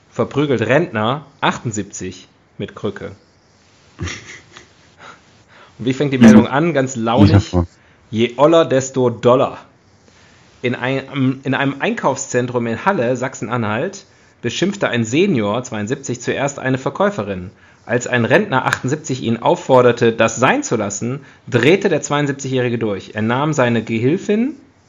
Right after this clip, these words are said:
Speaker 1: äh, er nahm seine Gehhilfe <laughs> und prügelte damit auf den Älteren ein.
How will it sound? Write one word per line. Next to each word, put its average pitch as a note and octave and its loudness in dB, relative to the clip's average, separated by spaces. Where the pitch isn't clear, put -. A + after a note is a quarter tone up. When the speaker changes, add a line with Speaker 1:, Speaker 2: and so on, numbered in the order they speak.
Speaker 1:
äh, C3 8
er B2 2
nahm D#3+ 2
seine C#3 2
Gehhilfe C3 0
<laughs> - -20
und C3+ 2
prügelte G#3 4
damit E3 2
auf D3+ 0
den D#3 -2
Älteren F3+ -2
ein. A2+ -4